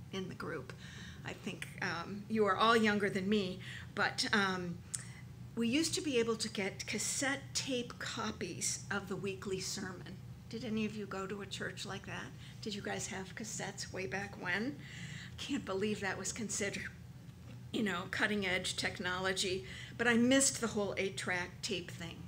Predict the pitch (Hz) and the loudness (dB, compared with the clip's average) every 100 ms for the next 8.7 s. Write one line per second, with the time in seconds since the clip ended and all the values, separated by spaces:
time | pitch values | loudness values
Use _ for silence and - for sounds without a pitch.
0 | - 190 190 - 196 190 - 190 190 175 | -8 -6 -4 -4 -4 -2 -2 0 -2 -4
1 | 190 185 175 170 175 - - - - 220 | -2 -2 0 -2 -2 -8 -8 -8 2 2
2 | 220 240 233 196 202 202 220 175 - 233 | 6 6 6 6 2 2 -2 0 2 4
3 | 208 175 - - - - - - - 220 | 4 2 -2 -4 -4 -10 -8 -8 0 6
4 | 214 196 190 190 180 - - - - - | 6 6 2 0 -6 -10 -12 -10 -6 2
5 | 247 254 202 185 180 208 269 302 262 196 | 4 4 4 2 0 2 2 4 2 4
6 | 180 156 - - - 202 190 214 - 285 | 4 4 4 2 2 2 0 -2 0 6
7 | 294 254 180 185 208 196 233 247 254 - | 6 6 2 0 0 0 4 4 4 0
8 | 233 - 214 190 180 175 175 | 0 2 2 2 0 -4 -6